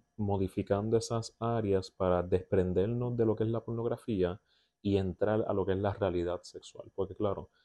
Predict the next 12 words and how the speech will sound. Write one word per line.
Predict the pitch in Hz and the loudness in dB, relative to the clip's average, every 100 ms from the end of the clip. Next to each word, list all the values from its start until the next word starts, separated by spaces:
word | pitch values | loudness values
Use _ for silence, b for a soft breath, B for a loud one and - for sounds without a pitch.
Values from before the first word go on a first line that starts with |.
| _ - | _ -2
la | 95 | 2
pornografía | 101 98 95 92 - 101 120 | 2 2 2 0 -2 -2 -2
enseña | 113 98 - 90 107 110 92 87 - | -4 -6 -4 -4 -2 -2 -2 -4 -4
un | 95 | -6
aspecto | 98 _ 95 98 - - 87 110 _ _ _ | -6 _ -4 -4 -6 -14 -12 -14 _ _ _
de | 92 113 | 0 4
lo | 85 | 4
que | |
es | 90 | 4
la | 90 | 2
sexualidad, | - 101 - 98 90 87 92 90 _ _ _ _ _ _ _ | 0 -2 -2 -2 0 -2 -4 -8 _ _ _ _ _ _ _
pero | - 87 85 82 80 - | 0 2 2 2 0 -2